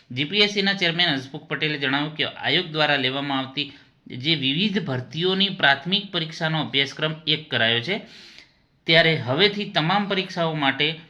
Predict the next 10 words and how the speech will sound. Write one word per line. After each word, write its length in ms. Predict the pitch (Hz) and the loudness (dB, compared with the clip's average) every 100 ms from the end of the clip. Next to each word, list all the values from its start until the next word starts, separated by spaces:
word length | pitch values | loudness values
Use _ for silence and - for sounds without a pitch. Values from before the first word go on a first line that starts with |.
| _ _ - | _ _ -4
તમામ 320 | 147 180 185 | 0 0 0
ભરતીઓ 400 | 151 - 156 156 | -2 -2 -2 0
માટે 240 | 143 139 | 0 0
એક 340 | 147 - 156 208 | -2 -6 -2 0
જ 100 | 190 | 0
સામાન્ય 480 | - 151 151 156 151 | 0 0 2 2 2
અભ્યાસ 440 | 127 113 135 139 - - _ _ _ _ - 135 | 2 0 -2 -4 -8 -18 _ _ _ _ -4 -2
વિષયનો 400 | 123 135 147 135 | 0 0 0 0
નવો 320 | 131 123 127 | 0 0 0
અભ્યાસક્રમ 560 | 101 113 117 - 147 240 | 0 0 -2 -2 -2 -2